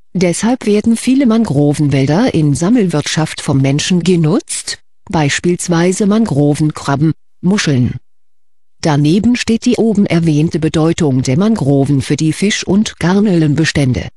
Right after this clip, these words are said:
Mangroven bieten Schutz gegen Küstenerosion.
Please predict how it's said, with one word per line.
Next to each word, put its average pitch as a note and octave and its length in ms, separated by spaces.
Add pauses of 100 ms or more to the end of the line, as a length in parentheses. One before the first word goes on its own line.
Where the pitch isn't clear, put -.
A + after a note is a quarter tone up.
(680)
Mangroven D3 640
bieten G3 300
Schutz - 440
gegen F3 300
Küstenerosion. D3 1300